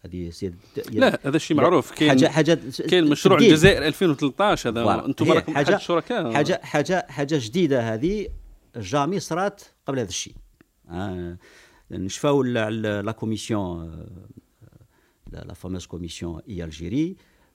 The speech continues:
Speaker 1: آه، كي ايتي كريي ان deux mille trois ولا deux mille quatre.
Speaker 2: مهم.
Speaker 1: باش، آه،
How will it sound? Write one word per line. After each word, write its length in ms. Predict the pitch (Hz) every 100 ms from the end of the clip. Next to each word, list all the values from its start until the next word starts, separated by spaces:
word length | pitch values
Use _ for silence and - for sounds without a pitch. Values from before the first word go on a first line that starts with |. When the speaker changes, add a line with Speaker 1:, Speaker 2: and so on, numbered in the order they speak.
| -
Speaker 1:
آه، 420 | 85 82 82 - -
كي 100 | 82
ايتي 220 | 82 78
كريي 280 | - 80 104
ان 200 | 92 85
deux 120 | 85
mille 500 | 85 80 80 - 85
trois 40 |
ولا 360 | 90 101 85 82
deux 100 | 80
mille 260 | 78 -
quatre. 180 | 190 - _ _
Speaker 2:
مهم. 240 | 135 117 151 _ _ _ -
Speaker 1:
باش، 380 | 104 139 -
آه، 360 | 110 92 87 85